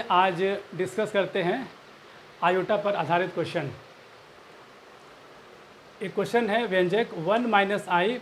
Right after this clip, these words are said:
by one plus I का whole square का मान ज्ञात करें। ये question पूछा गया है बिहार पुलिस दो हज़ार दस में।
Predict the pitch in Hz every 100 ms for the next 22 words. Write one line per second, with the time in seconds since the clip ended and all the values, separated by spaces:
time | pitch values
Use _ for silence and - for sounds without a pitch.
0 | 170 175 185 175 220 214 196 180 175 170
1 | 185 170 185 262 - - - - - -
2 | - - 214 233 220 185 185 240 247 -
3 | - - 180 175 180 208 220 165 175 170
4 | 170 165 147 165 202 208 - 220 202 180
5 | 190 180 202 185 175 185 165 190 226 180
6 | 170 185 254 - - - 156 180 175 156